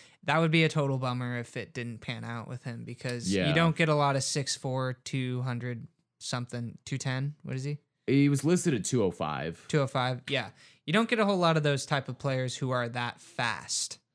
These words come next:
Speaker 2: Yeah, it's
Speaker 1: Especially.
Speaker 2: basically like if I was, like, an inch and a half taller and could run a four two. <laughs>
Speaker 1: Yeah, you,
Speaker 2: Wh-,
Speaker 1: yeah.
Speaker 2: which is, I, yeah, I can't imagine being able to move that quick. Um, but, uh, yeah, I, it's awesome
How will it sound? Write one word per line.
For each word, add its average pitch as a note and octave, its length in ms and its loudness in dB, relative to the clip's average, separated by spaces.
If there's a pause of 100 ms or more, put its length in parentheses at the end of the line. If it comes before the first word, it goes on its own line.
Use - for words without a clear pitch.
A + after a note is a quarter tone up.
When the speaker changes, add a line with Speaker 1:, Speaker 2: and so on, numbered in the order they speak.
(220)
Speaker 2:
Yeah, G#2+ 380 2 (140)
it's C3 180 4
Speaker 1:
Especially. - 200 6
Speaker 2:
basically D#3 320 0
like A#2+ 280 2
if A2+ 140 -2
I G#2+ 200 2
was, G#2 300 -2
like, G2 180 -2
an F#2+ 80 -4
inch F#2+ 200 -4
and F#2+ 80 -4
a G2 40 0
half F2+ 200 -2
taller E2+ 400 -2
and E2 120 -6
could E2 100 -6
run D#2+ 200 -4
a D#2 40 -10
four D2+ 260 -10
two. F2 360 -10 (240)
<laughs> - 180 4
Speaker 1:
Yeah, B2+ 400 2
you, B2+ 260 -6
Speaker 2:
Wh-, C#3 80 4
Speaker 1:
yeah. F#2+ 120 2 (220)
Speaker 2:
which - 180 -4
is, E2+ 260 -6 (840)
I, F2+ 160 -4 (120)
yeah, E2 180 -4
I E2 80 -6
can't F2+ 240 -6
imagine D#2 460 -8
being D2 160 -8
able C2+ 160 -8
to C2 60 -10
move C2 200 -10
that A#1+ 220 -12
quick. - 380 -10 (420)
Um, D#2+ 420 -4 (460)
but, B2 160 6
uh, F#2 320 2 (460)
yeah, B2+ 440 4 (100)
I, B2 320 2
it's - 420 -4 (480)
awesome D#3 840 2